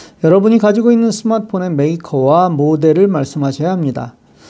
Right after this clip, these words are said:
"삼성 에스나인이요." 이렇게 말입니다. 아이폰과 안드로이드 폰은 사용 방법이 다릅니다. 따라서 아이폰을 사용하다 삼성으로 바꿨을 경우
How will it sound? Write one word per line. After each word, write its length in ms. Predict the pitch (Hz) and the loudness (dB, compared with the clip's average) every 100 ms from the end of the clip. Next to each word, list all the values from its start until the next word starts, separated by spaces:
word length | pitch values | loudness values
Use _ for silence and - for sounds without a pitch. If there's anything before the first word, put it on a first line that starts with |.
| - | -20
"삼성 500 | - 151 160 165 170 | -6 -2 0 0 0
에스나인이요." 840 | 147 151 180 165 165 151 143 - - | -2 -4 0 2 2 2 0 -2 -4
이렇게 320 | 156 160 185 | -2 0 0
말입니다. 560 | 180 165 127 123 127 - _ _ _ - - - | 0 0 -2 -4 -8 -12 _ _ _ -20 -12 -2
아이폰과 640 | 175 196 247 240 233 180 | 0 2 2 4 4 2
안드로이드 420 | 170 214 214 208 | 2 2 2 0
폰은 260 | - 170 170 | -4 -4 -4
사용 380 | 170 202 202 | -2 -2 0
방법이 380 | 170 170 170 165 | -2 -2 -2 -4
다릅니다. 580 | 147 147 170 143 127 123 _ _ _ | -2 0 0 0 -2 -4 _ _ _
따라서 380 | - 165 170 143 | -2 2 2 2
아이폰을 440 | 143 165 170 180 180 | 2 0 0 0 0
사용하다 520 | 185 190 185 180 185 | 0 0 0 2 0
삼성으로 560 | 175 214 202 208 208 | 0 0 2 2 2
바꿨을 540 | 180 156 - 190 185 160 | 0 -2 0 -2 -2 -4
경우 420 | 147 135 151 220 | -2 0 0 -2